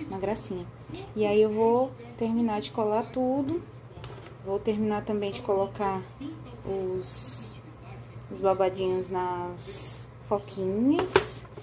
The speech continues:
E isso aqui vai o dia todinho, porque só pra franzir aqui, gente, demora demais, né?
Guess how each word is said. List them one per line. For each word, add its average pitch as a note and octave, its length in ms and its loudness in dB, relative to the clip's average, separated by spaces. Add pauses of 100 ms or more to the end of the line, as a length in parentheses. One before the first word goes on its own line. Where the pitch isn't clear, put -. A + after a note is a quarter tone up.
(300)
E G3+ 160 -4
isso G#3+ 160 -4
aqui G#3+ 160 -2
vai A3 220 2
o - 20 -2
dia A3 160 0
todinho, B3+ 400 0
porque G3+ 360 -2
só A3+ 220 0
pra C4 160 0
franzir A3 720 2
aqui, G#3+ 300 0
gente, A3 680 0
demora F#3+ 460 -2
demais, F#3+ 460 -4
né? A3+ 300 0